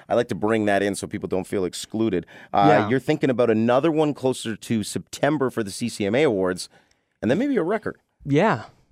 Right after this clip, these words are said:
Speaker 1: Tell us about that.
Speaker 2: Yeah, of course. So, um, yeah, no, you're getting, you guys are getting the scoop here.
Speaker 1: I love it.
Speaker 2: Yeah. <laughs> So we, um, you know, we released Roller Coaster.
Speaker 1: Yeah.
Speaker 2: And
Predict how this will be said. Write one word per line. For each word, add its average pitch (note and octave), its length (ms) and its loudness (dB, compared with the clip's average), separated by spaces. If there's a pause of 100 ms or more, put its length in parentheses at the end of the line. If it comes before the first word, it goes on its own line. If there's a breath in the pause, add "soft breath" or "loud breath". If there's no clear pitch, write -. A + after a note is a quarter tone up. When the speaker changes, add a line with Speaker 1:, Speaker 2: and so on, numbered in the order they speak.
Speaker 1:
Tell B3+ 100 0
us D#4 80 -8
about F#3+ 200 -6
that. F3 340 0 (140)
Speaker 2:
Yeah, F#3 220 0
of C#3+ 100 -4
course. E3+ 280 -4
So, G2+ 340 -4
um, G2+ 420 -6 (140)
yeah, C3 200 -2
no, A#2 260 -2
you're D3+ 160 0
getting, G3 220 0
you E3+ 80 2
guys G#3+ 180 2
are G#3 60 -2
getting E3+ 160 0
the C#3 80 0
scoop - 400 -4
here. - 100 -2
Speaker 1:
I A2 120 4
love E3+ 280 6
it. G#3 260 4
Speaker 2:
Yeah. C4 680 4
<laughs> - 40 -20 (380 loud breath)
So F#3 540 2
we, E3+ 240 2
um, D3 400 0 (680)
you D3 140 0
know, D3 80 0
we D3 140 0
released D#3 340 -2
Roller B2+ 260 -2
Coaster. B1 480 -10
Speaker 1:
Yeah. F2 220 -2 (180)
Speaker 2:
And A#2 400 -6